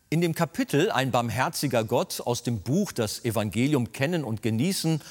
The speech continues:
von Pastor Wolfgang Wegert finden Sie vertiefende Ausführungen zu diesem Thema. Auf Wunsch erhalten Sie ein Exemplar kostenlos. Wir freuen uns über jeden Kontakt zu unseren Zuschauern.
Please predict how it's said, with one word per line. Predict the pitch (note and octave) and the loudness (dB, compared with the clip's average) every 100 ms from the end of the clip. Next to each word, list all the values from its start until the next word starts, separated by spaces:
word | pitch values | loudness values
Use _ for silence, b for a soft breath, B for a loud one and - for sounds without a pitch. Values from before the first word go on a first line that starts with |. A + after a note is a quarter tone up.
| B B | B B
von | - G#2 | -4 -4
Pastor | - B2+ - A#2 | -2 -4 0 0
Wolfgang | G#2+ G#2+ - G#2+ F#2+ | 0 -2 -2 -2 0
Wegert | C#3 D#3 D#3 D3+ - B B - | 0 2 0 -2 -14 B B -4
finden | A3 C#4 F3+ | -4 -2 -2
Sie | C#3 | -2
vertiefende | C#3 B2 - G3 A3 C3+ A#2 G2+ | 0 -2 0 -4 -2 0 0 0
Ausführungen | D3 - - D3+ D3+ C#3+ C3+ | -2 -2 -2 0 2 0 0
zu | A2 | -2
diesem | F#2 A2 C3 | -2 -2 -2
Thema. | - A#2 F#2 E2 D#2+ - _ _ - B B B | 0 -2 0 -4 -6 -16 _ _ -20 B B B
Auf | D3+ - | -2 0
Wunsch | C4+ - | -2 0
erhalten | C#3+ C#3 - | 0 0 -2
Sie | G2+ B2+ - | -4 -4 -2
ein | C#3+ A#3 | -2 -2
Exemplar | G3+ - F#3+ - G2+ G2+ C#3+ | -6 -4 -6 -2 0 0 -2
kostenlos. | - A#2+ - - F2+ E2 F2 - - _ _ _ _ _ _ _ _ _ _ _ _ _ b b | -6 -4 -4 -6 -8 -8 -8 -12 -16 _ _ _ _ _ _ _ _ _ _ _ _ _ b b
Wir | - D3 | 0 0
freuen | - F#3 A#3 | 2 2 2
uns | F#3 - | 0 0
über | B2+ | 0
jeden | A#2+ A2+ F3+ F3+ | 2 2 0 -2
Kontakt | - C#3+ - C3 - - | -2 -2 0 -4 -2 -6
zu | C3+ | -2
unseren | A2 A#2+ C#3+ | -2 -2 -4
Zuschauern. | - A2 - F2 E2 D#2+ | -2 -2 0 0 -2 -2